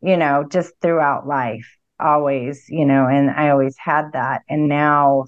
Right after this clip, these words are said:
finding myself, I got sober at fifty and not knowing how to act, not knowing how to feel, n-, not knowing what a real feeling was,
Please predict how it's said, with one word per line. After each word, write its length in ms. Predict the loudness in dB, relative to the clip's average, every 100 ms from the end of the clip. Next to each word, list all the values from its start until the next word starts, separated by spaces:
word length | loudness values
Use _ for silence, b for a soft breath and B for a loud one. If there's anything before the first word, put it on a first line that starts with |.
| -4
finding 300 | -4 -4 -4
myself, 560 | -6 -2 0 0 -2 _
I 120 | -8 -4
got 280 | -2 -4
sober 400 | -4 -2 0 0
at 120 | -2 -4 -16 -2
fifty 680 | -2 -2 _ -2 0 -2 -6
and 120 | -2
not 240 | 0 0
knowing 300 | -2 -2 -2
how 260 | -4 -2 0
to 120 | 0 -2
act, 560 | 0 0 -2 -6 -20 _ _
not 300 | -2 -2 0
knowing 500 | 0 2 0 0 -4 -10 -16
how 220 | -6 -2
to 80 | -2
feel, 720 | -4 -4 0 2 2 2 -2 -4
n-, 240 | -6 -2
not 220 | -2 -2
knowing 260 | -2 -2 -2
what 140 | 0
a 80 | -2
real 280 | 0 0 0
feeling 320 | -2 -2 -2 -6
was, 520 | -4 -2 -2 -4